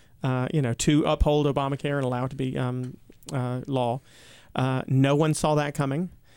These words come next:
Um, I, I, I, I,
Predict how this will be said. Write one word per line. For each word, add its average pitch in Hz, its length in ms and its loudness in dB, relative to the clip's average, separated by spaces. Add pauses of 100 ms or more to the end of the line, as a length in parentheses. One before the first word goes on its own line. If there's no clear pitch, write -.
(240)
Um, 143 480 0 (1120)
I, 156 160 -4 (100)
I, 165 360 0
I, 165 140 2
I, 156 240 0